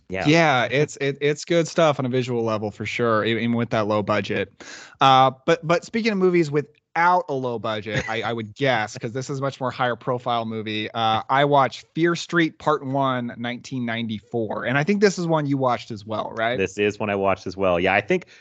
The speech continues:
Speaker 1: I'm gonna guess the whole music budget of this movie was more than the budget for the style. <laughs> Uh, but no, go
Speaker 2: It is
Speaker 1: ahead, go ahead.
Speaker 2: wall
Speaker 1: Yeah.
Speaker 2: to wall
Speaker 1: <laughs>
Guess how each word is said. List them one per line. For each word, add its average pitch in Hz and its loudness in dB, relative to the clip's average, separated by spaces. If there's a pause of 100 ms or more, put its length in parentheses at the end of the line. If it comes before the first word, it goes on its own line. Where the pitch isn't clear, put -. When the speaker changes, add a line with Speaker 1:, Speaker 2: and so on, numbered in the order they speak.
(160)
Speaker 1:
I'm 202 2
gonna 262 -4
guess 160 0
the 143 -2
whole 139 -2
music 113 -4
budget 101 0
of 92 -2
this 87 -10
movie 98 -4
was 95 -4
more 98 0
than 92 -6
the 87 -4
budget 87 -2
for 95 -12
the 85 -6
style. - 0
<laughs> - 2 (920)
Uh, 147 0
but 180 0
no, 170 2
go 240 4
Speaker 2:
It 240 4
is 185 2
Speaker 1:
ahead, 113 -2
go - -2
ahead. 196 4
Speaker 2:
wall 208 4
Speaker 1:
Yeah. 190 -10
Speaker 2:
to 180 -2
wall 165 -2
Speaker 1:
<laughs> - -12